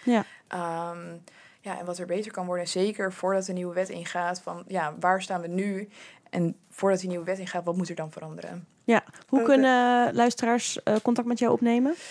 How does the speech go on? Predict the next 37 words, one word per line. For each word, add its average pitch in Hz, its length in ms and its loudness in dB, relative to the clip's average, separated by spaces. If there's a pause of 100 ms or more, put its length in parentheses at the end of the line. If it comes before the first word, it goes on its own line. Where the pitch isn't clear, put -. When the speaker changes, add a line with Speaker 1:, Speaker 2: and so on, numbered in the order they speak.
(400)
Speaker 2:
Ehm, 233 840 6
ja, 170 460 2
ik 185 140 -4
denk 202 120 0
dat 226 100 2
het 185 240 -4
makkelijkste 196 600 -4
is 202 300 -2
om 175 340 -2 (100)
via 180 260 -4 (180)
Facebook 196 420 -8
te 185 100 -12
zoeken 185 240 -8
of 170 100 -12
vi-, - 260 -18
via 165 220 -6
Instagram 220 440 2
bijvoorbeeld. 190 440 2
Dat 190 80 -10
heb 196 140 -2
ik 190 100 -10
gewoon, 175 440 0
eh, 165 340 -8 (180)
LinkedIn 180 400 -2
is 160 140 -10
ook 214 240 -2
prima. 185 380 2
Ik 175 120 -4
ben 170 140 -10
makkelijk 175 280 -6
te - 80 -16
vinden 175 280 -10
onder 170 200 -10
mijn 165 180 -12
naam. 175 340 -8
Gewoon, 175 320 -12
eh, 175 60 -18